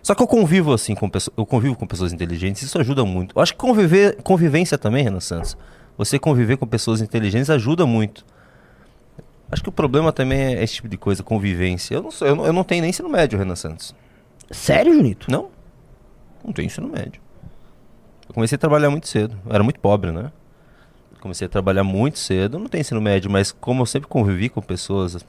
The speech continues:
Speaker 2: E assim, eu vou, vou falar uma coisa sobre inteligência, que o pessoal tá falando muito de inteligência aqui. É, o Q I é um, é, o Q I, ele é um, vamos usar um teste, o teste de Q I, né? Um teste que,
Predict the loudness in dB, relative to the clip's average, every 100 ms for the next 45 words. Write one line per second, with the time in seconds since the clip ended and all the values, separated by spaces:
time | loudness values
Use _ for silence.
0 | -20 _ -20 -20 -20 _ -20 -20 _ _
1 | _ -20 _ -20 -20 -20 -20 -20 -18 -4
2 | -2 -2 0 2 2 0 -2 -2 0 0
3 | 0 0 0 0 2 0 -2 -8 -6 -4
4 | -2 2 4 4 4 0 -2 -2 -4 -8
5 | -10 -12 -12 -20 -20 -6 -4 0 0 2
6 | 2 4 2 0 -2 -2 -4 -6 -10 -6
7 | -4 -2 -2 0 0 -2 -2 -2 0 0
8 | -2 -4 -2 -4 -4 -8 -6 -4 -2 -4
9 | -4 0 0 -2 -6 0 0 0 -4 -4
10 | -2 -4 -6 -6 -6 -2 -4